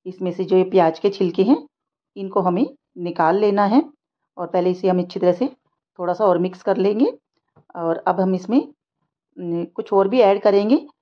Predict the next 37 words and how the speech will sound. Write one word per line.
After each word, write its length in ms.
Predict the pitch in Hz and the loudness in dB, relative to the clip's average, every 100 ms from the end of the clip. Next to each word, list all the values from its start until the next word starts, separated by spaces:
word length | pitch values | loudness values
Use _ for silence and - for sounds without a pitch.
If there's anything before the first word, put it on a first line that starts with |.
| _ _ - | _ _ -12
क्योंकि 220 | 190 214 | -8 -6
प्याज 460 | 214 175 185 185 | 0 2 2 2
और 440 | 214 208 196 185 185 | 4 6 6 6 6
लहसुन 440 | 185 175 175 214 | 6 4 2 0
अगर 180 | 202 196 | 2 2
हम 100 | 190 | 2
डालते 320 | 185 175 170 | 2 0 0
हैं 80 | 214 | 0
तो 100 | 214 | 2
उसकी 220 | 190 190 | 2 0
थोड़ी 180 | 196 185 | 0 0
स्मेल 320 | 185 180 185 | 2 2 4
रहती 300 | 208 180 185 | 4 0 0
है। 200 | 220 302 - - - - | 0 0 -2 -20 -20 -8
तो 140 | 190 | -4
अगर 140 | 180 185 | -2 -2
हम 100 | 185 | -2
इसमें, 260 | 180 190 | -4 -2
देखिए, 280 | 175 180 233 | -2 0 0
मैं 160 | 226 185 | 0 0
इसमें 220 | 170 190 | 0 0
ना, 320 | 269 311 170 - - - _ - - | 2 2 0 -6 -20 -20 _ -12 -4
अ, 140 | 170 | -2
शैम्पू 420 | 160 220 208 262 | 0 0 2 4
ऐड 200 | 220 185 | 4 4
करूँगी, 340 | 196 185 220 320 | 2 2 2 2
तो 200 | 196 180 | 2 2
शैम्पू 360 | 190 175 170 | 2 0 0
का 220 | 190 190 | 0 0
मैं 240 | 185 190 320 - - - _ 233 | 0 0 -2 -6 -20 -20 _ 0
थोड़ा 120 | 277 | 0
सा 140 | 277 | 0
ही 100 | 220 | -4
शैम्पू 300 | 202 190 196 | -2 -4 -2
इसमें 520 | 190 190 180 175 170 | -2 0 0 0 2
डालूँगी, 360 | 165 165 180 233 | 2 2 0 -2
जिससे 420 | 196 190 208 240 | -2 -2 0 -2